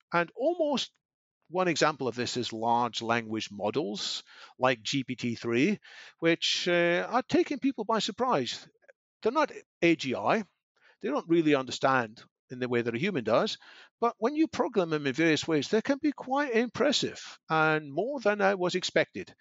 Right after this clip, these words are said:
So this is still early days for large language models, and people are improving them and tweaking them the whole time, feeding them data in different ways, but also customizing the algorithms. So we have reached them.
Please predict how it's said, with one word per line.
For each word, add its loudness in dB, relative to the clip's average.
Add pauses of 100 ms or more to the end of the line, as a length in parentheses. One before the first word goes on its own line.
(520)
So 0
this 0
is -4
still -4
early 4
days 4
for -4
large -4
language -6
models, -8
and -6
people 0
are 4
improving 0
them -2
and -10
tweaking -2
them -10
the -4
whole -6
time, 0
feeding 0
them -4
data 0
in -6
different -4
ways, 0
but -10
also -8 (100)
customizing -6
the 2
algorithms. -4 (600)
So 0
we 2
have 2
reached -2
them. 2